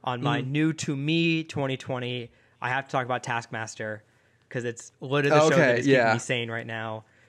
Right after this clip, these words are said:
Speaker 1: And then Infinity Train, which is,
Speaker 2: Oh, that's
Speaker 1: like, one of the
Speaker 2: right.
Speaker 1: best animated series of all time.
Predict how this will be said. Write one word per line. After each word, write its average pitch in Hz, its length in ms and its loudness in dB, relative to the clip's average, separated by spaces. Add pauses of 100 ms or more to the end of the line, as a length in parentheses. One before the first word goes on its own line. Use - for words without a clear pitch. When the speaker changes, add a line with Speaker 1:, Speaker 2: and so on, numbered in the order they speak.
(120)
Speaker 1:
And 123 100 -6
then 120 140 -4
Infinity 113 420 -8
Train, 104 480 -12 (440)
which 120 260 -6
is, - 160 -8
Speaker 2:
Oh, 214 200 4
that's 220 240 2
Speaker 1:
like, 196 40 -4 (100)
one 202 200 4
of 160 120 2
the 131 60 -2
Speaker 2:
right. 123 80 -2
Speaker 1:
best 120 240 -2
animated 110 440 -10
series 107 520 -12
of 120 200 -10
all 104 140 -10
time. 101 400 -18